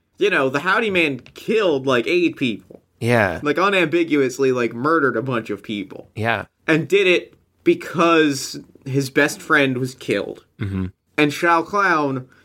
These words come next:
Speaker 1: has realized that you can't be a clown in a knife fight.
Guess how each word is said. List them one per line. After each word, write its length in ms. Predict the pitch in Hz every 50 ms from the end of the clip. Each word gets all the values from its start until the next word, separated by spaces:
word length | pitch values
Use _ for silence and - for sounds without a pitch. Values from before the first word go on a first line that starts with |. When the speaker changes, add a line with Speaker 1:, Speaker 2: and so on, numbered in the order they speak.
| _ _
Speaker 1:
has 200 | - 156 151 135
realized 760 | 131 135 160 170 165 160 151 147 147 139 131 131 127 127 123 127
that 360 | 139 127 123 117 - - _ _ _ _ _ _ _ _
you 140 | 139 139 143
can't 360 | - - 180 170 160 - 143
be 140 | 156 156 147
a 80 | 139
clown 600 | 139 - - 151 143 143 135 131 127 127 123 120
in 100 | 120 113
a 60 | 110 107
knife 260 | 107 98 92 - -
fight. 320 | _ - 69 71 - -